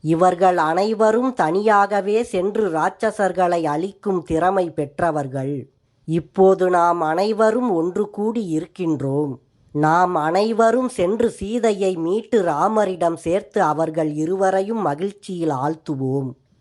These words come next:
இப்போது நாம் என்ன செய்யலாம், நீங்களே சொல்லுங்கள் என்று அனுமன் பேசி முடித்தார். இதை கேட்ட அங்கதன் கோபத்துடன் கொதித்தெழுந்தான். "நான் ஒருவனே போதும், ராவணனையும் இந்த ராட்சசர்கள் கூட்டத்தையும் அழித்து விடுவேன்.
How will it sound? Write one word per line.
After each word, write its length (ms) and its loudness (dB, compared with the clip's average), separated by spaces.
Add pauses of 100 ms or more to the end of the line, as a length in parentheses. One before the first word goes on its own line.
(100)
இப்போது 680 2
நாம் 320 4
என்ன 360 0
செய்யலாம், 840 -2 (180)
நீங்களே 640 2
சொல்லுங்கள் 720 0
என்று 340 2
அனுமன் 560 0
பேசி 380 -4
முடித்தார். 840 -6 (320)
இதை 440 2
கேட்ட 460 2
அங்கதன் 680 0
கோபத்துடன் 880 0
கொதித்தெழுந்தான். 1080 -4 (600)
"நான் 520 2
ஒருவனே 720 2
போதும், 500 2
ராவணனையும் 880 0
இந்த 340 2
ராட்சசர்கள் 840 -2
கூட்டத்தையும் 800 -2
அழித்து 440 -2
விடுவேன். 760 -4